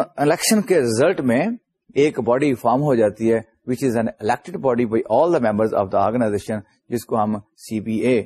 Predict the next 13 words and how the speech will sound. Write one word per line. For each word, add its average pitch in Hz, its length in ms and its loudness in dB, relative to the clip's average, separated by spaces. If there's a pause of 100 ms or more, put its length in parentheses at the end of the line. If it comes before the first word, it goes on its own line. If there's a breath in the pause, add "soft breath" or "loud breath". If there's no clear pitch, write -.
(180)
اور 98 200 -2
کلیکٹیو 117 600 -4 (380)
بارگیننگ 113 520 0 (120)
ایجنٹ 120 400 -2
کہیں 87 220 -10
گے۔ 82 80 -12 (800)
So 143 60 -2
collective 175 600 0
bargaining 151 580 0
agent 143 260 2 (160)
is 113 320 -2
that 175 260 0
body 98 380 0